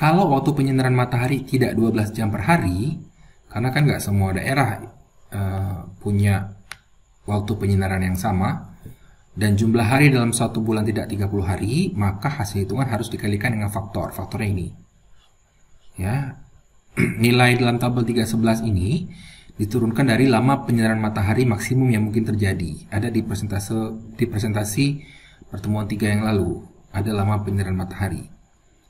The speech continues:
Nah, ini kalau kamu pakai metode Thornhill dan daerahnya tentukan di mana, apakah dia nol derajat lintang utara, lima derajat lintang utara, sepuluh derajat lintang utara,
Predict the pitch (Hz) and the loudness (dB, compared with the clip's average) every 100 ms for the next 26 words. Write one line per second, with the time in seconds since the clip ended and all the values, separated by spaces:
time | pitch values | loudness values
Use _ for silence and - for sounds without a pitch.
0 | - - 104 101 101 156 127 113 110 110 | -20 -6 -2 0 2 2 2 0 -2 -2
1 | 110 104 117 113 110 104 107 110 104 104 | -2 -4 -4 -4 -4 -4 -4 -2 -4 -2
2 | 101 110 139 165 - - - _ _ _ | -2 0 0 0 -4 -16 -20 _ _ _
3 | _ _ _ - - - 101 110 107 104 | _ _ _ -14 -14 -10 -4 -2 0 0
4 | 104 104 101 - - - _ _ _ - | 0 -2 -4 -10 -18 -20 _ _ _ -8
5 | 95 101 107 98 117 110 104 107 - 104 | -4 -2 0 0 0 0 -2 -4 -2 0
6 | 98 95 135 151 147 101 - 98 95 98 | 0 2 2 0 -2 -4 -2 -2 0 0
7 | 95 92 95 107 104 95 98 95 95 92 | 0 -2 0 2 2 0 -2 -2 -4 -4
8 | 87 98 151 147 139 117 104 101 101 95 | -6 -2 2 2 2 0 0 0 0 -2
9 | 92 92 90 101 147 143 143 131 - - | -4 -4 -4 -2 0 2 0 -4 -12 -8
10 | 101 98 95 90 92 90 98 101 147 143 | -4 -2 -2 -4 -6 -4 -4 -2 0 0
11 | 147 | -2